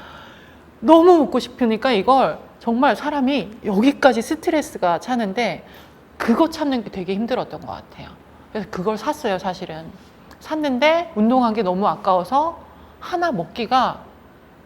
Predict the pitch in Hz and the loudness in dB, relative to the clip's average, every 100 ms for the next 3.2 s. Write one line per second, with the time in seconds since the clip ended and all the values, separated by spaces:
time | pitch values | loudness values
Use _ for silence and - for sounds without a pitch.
0 | - - - 190 214 254 208 - 156 - | -20 -16 -6 -2 2 0 0 -14 -18 -20
1 | - - - - - - 190 196 160 - | -20 -20 -20 -20 -20 -10 -4 -4 -6 -14
2 | - 208 254 302 294 269 240 190 196 214 | -6 0 2 2 2 2 0 0 0 2
3 | 240 147 | 0 -2